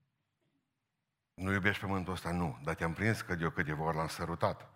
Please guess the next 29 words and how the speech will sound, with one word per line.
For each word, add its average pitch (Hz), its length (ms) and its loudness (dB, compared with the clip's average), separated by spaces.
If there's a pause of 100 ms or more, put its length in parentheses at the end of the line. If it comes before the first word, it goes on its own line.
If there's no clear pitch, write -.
"L-ai 73 140 -4
sărutat?" 80 460 -4
zice. - 200 -14 (220)
"Păi 78 120 -6
l-am 78 100 -2
sărutat." 135 580 0 (960)
Mai 82 140 -6
sunt 113 180 2
o 131 80 4
câțiva 85 280 0
frați 78 300 0
de 78 80 -2
noștri, 78 280 -2
dacă 71 160 -4
vreți, 80 240 0
îi 82 60 -8
spun 107 240 -4
pe 101 100 -2
toți, 110 320 -4 (680)
care 82 120 0
au 80 60 0
sărutat 80 380 0
pământul. 78 500 -4 (680)
După - 160 -6
ce 98 120 0
am 101 80 4
coborât 98 360 4
din 98 140 0
avion, 90 600 2